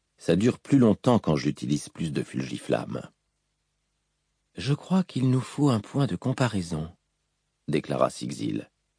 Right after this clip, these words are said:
Il plongea la main dans sa poche et en tira une brisure de diamant luisante, la plus petite valeur de sphère. « Prenez toute la fulgiflamme de celle-ci,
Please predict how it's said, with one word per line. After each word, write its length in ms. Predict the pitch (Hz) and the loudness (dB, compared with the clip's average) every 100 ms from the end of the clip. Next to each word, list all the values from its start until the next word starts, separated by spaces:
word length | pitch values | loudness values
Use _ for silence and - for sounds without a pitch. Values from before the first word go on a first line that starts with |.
| _ _ _ _ - | _ _ _ _ -6
Il 140 | - | -2
plongea 300 | - 107 127 | 2 4 6
la 120 | 95 | 6
main 140 | 85 107 | 6 4
dans 100 | 73 | 2
sa 180 | - - | -4 -2
poche 360 | 131 147 - | 2 2 2
et 20 | - | -6
en 80 | |
tira 440 | - - 76 101 120 | -6 -6 0 2 4
une 140 | 73 | 2
brisure 360 | 67 98 107 113 | 2 2 4 2
de 100 | 78 | 2
diamant 380 | 69 69 69 64 | -2 -2 -2 0
luisante, 640 | 73 95 73 71 - - _ _ | 0 0 0 -2 -4 -10 _ _
la 100 | 123 | -6
plus 180 | - 131 | -2 -2
petite 300 | 113 - 110 | -2 0 0
valeur 240 | 71 85 90 | 2 2 2
de 80 | |
sphère. « 560 | 62 - 52 55 57 - _ _ _ _ _ _ _ _ _ _ _ - | 0 -2 0 0 0 -8 _ _ _ _ _ _ _ _ _ _ _ -12
Prenez 360 | - 139 170 | 0 4 4
toute 260 | - 196 175 | 4 0 0
la 80 | 151 | 0
fulgiflamme 640 | - 107 98 98 131 127 | 0 0 0 -2 0 2
de 100 | 101 | 2
celle-ci, 600 | 82 - - - - - | 0 -4 -6 -8 -12 -14